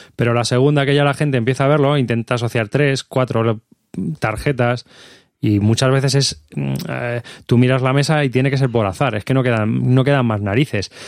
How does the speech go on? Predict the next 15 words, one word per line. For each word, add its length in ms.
Entonces 260
se 280
producen 300
situaciones 460
también 1080
donde 380
la 160
ale-, 540
el 100
azar 420
interviene 540
y 60
es 140
muy 120
divertido. 500